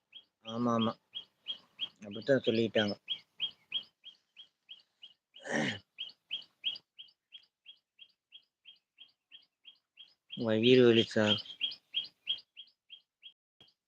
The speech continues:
ஏன்? இல்லம்மா, அப்-, அப்படியே இருக்கு, பரவாயில்ல. சிந்து, வாங்க சிந்து. ஹாய் சிந்து.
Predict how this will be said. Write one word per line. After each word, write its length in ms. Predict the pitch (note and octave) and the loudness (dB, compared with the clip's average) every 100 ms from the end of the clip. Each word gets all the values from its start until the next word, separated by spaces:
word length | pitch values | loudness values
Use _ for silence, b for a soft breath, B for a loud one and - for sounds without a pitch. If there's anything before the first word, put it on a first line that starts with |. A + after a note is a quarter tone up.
| A#2 A#2 | -8 -2
ஏன்? 280 | A#2+ A2 G2 E2 - - _ - - - - - - - - - - - - - _ _ - | 0 0 -2 -8 -16 -20 _ -14 -14 -14 -10 -10 -10 -10 -10 -8 -12 -12 -12 -12 _ _ -10
இல்லம்மா, 520 | C3 A2+ B2 C3 C3 B2 F#2+ _ | -6 4 10 12 12 8 6 _
அப்-, 600 | F#2+ G#2 - - - - _ - - _ _ _ _ - | -4 -4 -6 -14 -12 -12 _ -16 -16 _ _ _ _ -14
அப்படியே 340 | A2 A#2 C3 | -14 6 8
இருக்கு, 220 | B2+ A2+ | 8 8
பரவாயில்ல. 380 | A2 A2+ A2+ G#2+ - _ - - - - - - _ - - _ - - _ - - _ - - _ - - - _ | 8 10 8 6 0 _ -12 -12 -14 -14 -14 -14 _ -16 -16 _ -20 -20 _ -20 -20 _ -18 -18 _ -14 -14 -16 _
சிந்து, 500 | - - C#3 C#3 C#3+ | -14 4 8 12 12
வாங்க 300 | C3 B2+ C3+ | 12 12 12
சிந்து. 480 | C3 C3 B2 B2 A#2+ | 8 8 8 8 8
ஹாய் 280 | A2+ A#2+ A#2+ | 8 6 6
சிந்து. 420 | A2 A#2 A2+ A#2 | 4 4 4 4